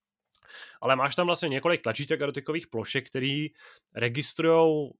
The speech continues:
jestli na nich máš prsty a jak moc na ně tlačíš, nebo jestli je máš trošku vzdálený. Čímž jsou vlastně schopný do nějaký míry simulovat, eh, to, jak jako svíráš a otevíráš pěst.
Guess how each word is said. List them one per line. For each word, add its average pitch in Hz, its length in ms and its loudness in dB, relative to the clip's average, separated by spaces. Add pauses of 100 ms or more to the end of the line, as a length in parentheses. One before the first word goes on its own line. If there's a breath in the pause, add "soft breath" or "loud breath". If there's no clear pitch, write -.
(160)
jestli 117 380 -4
na 160 80 0
nich 175 180 -6
máš 160 220 -6
prsty 156 580 -2
a - 100 -12
jak 120 200 -6
moc 139 180 -8
na 135 80 -6
ně 139 100 -4
tlačíš, 131 480 -8
nebo 120 160 -4
jestli 120 240 -6
je 127 60 -4
máš 131 160 -2
trošku - 260 -16
vzdálený. 107 640 -2 (440 loud breath)
Čímž 147 220 -4
jsou 190 100 0
vlastně 185 280 0
schopný 165 520 -4
do 143 380 0 (180)
nějaký 127 440 -2
míry 151 300 0
simulovat, 139 680 -2 (160)
eh, 135 40 -2 (1000)
to, 135 100 -2
jak 135 160 -2
jako 135 200 -4
svíráš 127 720 -2
a - 60 -14
otevíráš 127 600 0
pěst. - 460 -8